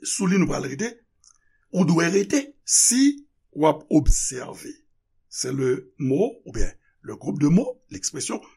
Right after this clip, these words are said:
fils de l'homme. Et c'est à ce point que yon dictionnaire biblique, son bagay ki pral pote ou an pile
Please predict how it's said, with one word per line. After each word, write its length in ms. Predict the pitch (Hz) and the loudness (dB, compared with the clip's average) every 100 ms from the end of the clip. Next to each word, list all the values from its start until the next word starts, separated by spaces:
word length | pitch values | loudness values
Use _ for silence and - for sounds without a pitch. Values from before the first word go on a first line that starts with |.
| _ | _
fils 380 | - - 165 | -20 -10 -10
de 100 | 135 | -8
l'homme. 240 | - - _ _ _ _ _ _ _ _ - - - | -14 -14 _ _ _ _ _ _ _ _ -20 -20 -2
Et 100 | 226 | 2
c'est 220 | - 262 | 2 2
à 100 | 269 | 0
ce 220 | 240 - | 0 -2
point 480 | 233 180 240 269 254 | -6 -8 -4 -4 -4
que 500 | 254 220 208 220 - - | -6 0 0 0 -8 -10
yon 260 | 156 160 | 0 4
dictionnaire 1400 | 143 - 233 226 - - 196 170 202 208 - 95 - - - _ - | 4 2 -4 0 -2 0 -4 0 0 0 -4 -8 -14 -18 -20 _ -16
biblique, 760 | 135 151 135 180 233 - - _ _ _ _ _ _ _ _ - | -10 -8 -4 -6 -6 -12 -20 _ _ _ _ _ _ _ _ -10
son 220 | - 170 | -2 0
bagay 380 | 202 196 220 214 | 2 2 0 -2
ki 120 | 214 | -6
pral 300 | - 196 190 | -2 -2 -4
pote 320 | 202 185 185 | -10 -6 -2
ou 320 | 185 214 240 - | -2 -2 -8 -4
an 180 | 180 170 - | -2 -2 -6
pile 320 | - 214 214 | -8 -6 -6